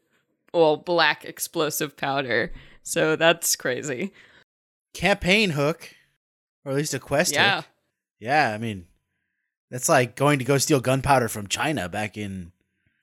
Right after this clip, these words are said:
Speaker 1: The B Cs.
Speaker 2: like, Silk Road days.
Speaker 1: <laughs>
Speaker 2: Yeah. I mean, seriously. That's cool.
Speaker 1: Yeah.
Speaker 2: Um, I,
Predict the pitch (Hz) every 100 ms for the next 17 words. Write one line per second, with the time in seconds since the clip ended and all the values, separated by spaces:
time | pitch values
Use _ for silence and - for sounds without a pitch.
0 | _ _ _ - 175 185 214 233 254 180
1 | 160 165 135 131 147 127 110 101 98 -
2 | 403 104 117 120 92 277 - 107 107 92
3 | - 127 156 113 - 87 80 _ - -
4 | - _ _ _ 127 147 - 135 190 240
5 | 160 - - 143 143 123 113 - - -